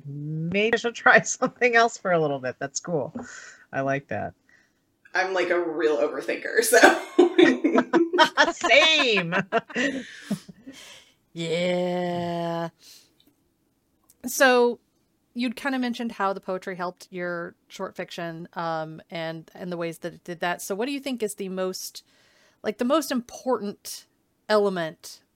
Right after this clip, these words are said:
Speaker 3: of a good poem?
Speaker 2: Well, I think it's kind of just, like, heart. I think you do, I think it is correct to say that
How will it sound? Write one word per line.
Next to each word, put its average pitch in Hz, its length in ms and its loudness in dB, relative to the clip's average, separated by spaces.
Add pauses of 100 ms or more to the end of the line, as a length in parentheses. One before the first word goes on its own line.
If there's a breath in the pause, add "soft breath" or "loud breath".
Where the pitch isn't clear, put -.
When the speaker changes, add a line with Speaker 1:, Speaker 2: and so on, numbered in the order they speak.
(100)
Speaker 3:
of 175 340 -2 (100)
a 165 280 -6
good 165 340 -4
poem? - 560 -14 (920)
Speaker 2:
Well, 196 200 6
I 202 120 8
think 285 200 4
it's 349 160 0
kind 220 240 4
of 233 120 2
just, 196 200 0
like, 170 280 4
heart. 165 420 2
I 147 80 4
think 196 240 0
you 208 80 0
do, 165 540 6 (1200 loud breath)
I 175 80 10
think 254 220 8
it 254 80 2
is 226 180 4
correct 165 280 2
to 180 60 0
say 139 360 -2
that - 540 0